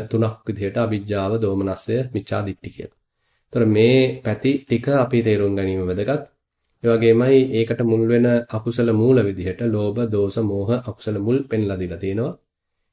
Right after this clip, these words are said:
ඊළඟට කුසලයේ විදිහට මේකෙම ප්‍රතිවිරුද්ධ පැත්ත. ඒ කියන්නේ ප්‍රාණඝාතයෙන් වැළකීම, අදත්තාදානයෙන් වැළකීම, කාමමිත්‍යාචාරයෙන් වැළකීම කියන මේ කාය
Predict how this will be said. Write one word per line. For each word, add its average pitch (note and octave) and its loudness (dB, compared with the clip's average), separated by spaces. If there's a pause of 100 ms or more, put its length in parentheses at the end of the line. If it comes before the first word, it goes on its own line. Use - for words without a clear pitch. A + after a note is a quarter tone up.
(140)
ඊළඟට A2+ 0
කුසලයේ D3 6
විදිහට C3 2
මේකෙම A#2+ 0
ප්‍රතිවිරුද්ධ A#2 2
පැත්ත. - -10 (180)
ඒ A2 -6
කියන්නේ G2+ -2
ප්‍රාණඝාතයෙන් F#2 -4 (320)
වැළකීම, A#2+ 0 (680)
අදත්තාදානයෙන් G2 -4
වැළකීම, A2+ 2 (880)
කාමමිත්‍යාචාරයෙන් G2 -4
වැළකීම A2+ 0 (140)
කියන A2+ -2
මේ G#2+ 2
කාය G#2 -6